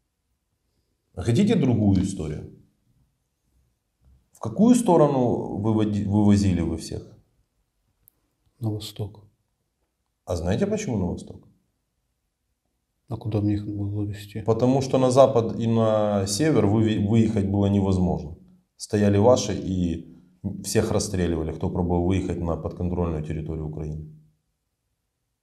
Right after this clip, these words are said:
Speaker 1: И оставили один только гуманитарный коридор.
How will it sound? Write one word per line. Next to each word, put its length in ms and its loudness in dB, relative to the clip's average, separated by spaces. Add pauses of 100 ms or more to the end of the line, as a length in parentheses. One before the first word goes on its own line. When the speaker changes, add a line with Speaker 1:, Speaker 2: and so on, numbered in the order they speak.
(440)
Speaker 1:
И 60 -6
оставили 420 4
один 440 2
только 260 0
гуманитарный 760 2
коридор. 460 -4